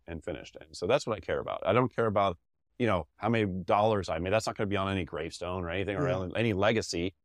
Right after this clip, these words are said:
Speaker 1: I'm just gonna give a crap about how much money I made. It's gonna be, did I make a divot while the, while I had the time to do so? That's it.
Speaker 2: Mm.
Speaker 1: That's all I really care about.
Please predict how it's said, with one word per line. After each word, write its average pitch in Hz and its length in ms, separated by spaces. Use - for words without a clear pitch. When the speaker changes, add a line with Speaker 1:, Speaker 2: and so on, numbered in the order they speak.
Speaker 1:
I'm - 60
just 120 80
gonna 127 100
give 107 120
a - 20
crap - 320
about 82 200
how 95 60
much 87 140
money 90 260
I 67 100
made. 76 300
It's 98 140
gonna 151 160
be, 135 220
did 98 180
I 113 100
make 117 180
a 110 40
divot 98 380
while 87 180
the, 85 220
while 85 160
I 82 140
had 85 220
the 76 80
time 76 520
to - 80
do 73 160
so? - 260
That's - 140
it. - 100
Speaker 2:
Mm. 131 180
Speaker 1:
That's - 120
all 92 80
I 85 60
really 73 180
care 62 140
about. - 160